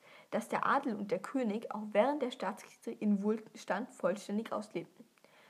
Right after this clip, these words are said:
Zum Beispiel wird durch den Ballhausschwur klar, dass der dritte Stand und einige des ersten und zweiten Standes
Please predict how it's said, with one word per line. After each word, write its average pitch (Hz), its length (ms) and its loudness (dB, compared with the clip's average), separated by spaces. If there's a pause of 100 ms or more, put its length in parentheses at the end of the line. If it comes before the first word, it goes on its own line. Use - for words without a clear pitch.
(140)
Zum 214 180 0
Beispiel 233 640 2
wird 220 160 0
durch 233 140 -4
den 190 180 0
Ballhausschwur 226 680 -2
klar, - 480 -2 (280)
dass 220 140 -4
der 208 100 0
dritte 269 320 0
Stand 196 440 -2
und - 160 -8
einige 233 300 0
des - 140 -10
ersten 226 420 0
und 233 140 -6
zweiten - 380 -8
Standes - 520 -8